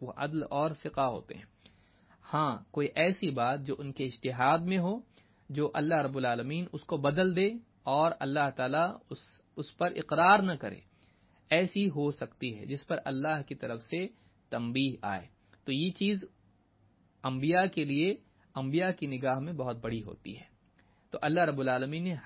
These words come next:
ہر اس طرح کی بات کے لیے کیا کر دیا؟ وعدہ کر دیا کہ ایسا بالفرض اگر کچھ ہے بھی، تو اللہ کی طرف سے پیشگی طور پر وعدہ ہے کہ سارے معاملات کے لیے اللہ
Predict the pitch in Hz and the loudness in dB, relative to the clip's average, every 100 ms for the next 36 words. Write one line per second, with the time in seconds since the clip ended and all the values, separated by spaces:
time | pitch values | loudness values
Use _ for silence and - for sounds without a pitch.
0 | - 143 202 - 196 175 160 156 147 127 | -6 2 2 2 -4 -2 -2 -2 -4 -2
1 | 123 120 131 123 127 135 139 135 143 170 | -4 -4 -8 -6 -2 -2 -2 -2 0 -2
2 | 208 120 123 135 123 113 117 147 202 - | -2 0 2 0 -4 -6 -4 -4 -6 -14
3 | _ _ - - 156 170 170 156 151 139 | _ _ -6 0 0 2 2 2 -2 2
4 | 202 220 190 156 - 131 - 123 110 104 | 2 2 0 0 -4 -8 -2 -2 -2 -4
5 | 123 101 _ _ _ _ _ _ _ - | -6 -6 _ _ _ _ _ _ _ -6
6 | 143 151 165 160 156 151 156 - 180 180 | -2 2 2 2 -2 -2 -2 -2 -4 -4
7 | 143 147 135 175 226 160 143 - 135 117 | -2 -2 0 0 2 2 0 0 -2 -2
8 | 113 104 113 151 214 - _ _ - 151 | -2 -4 -4 -6 -8 -14 _ _ -2 0
9 | 143 - - 165 170 160 135 123 120 123 | 0 -4 0 2 4 2 0 -4 -2 0
10 | 151 160 147 135 147 180 202 - 135 127 | 0 0 -4 -2 0 0 -2 -8 -8 -2
11 | 131 | -2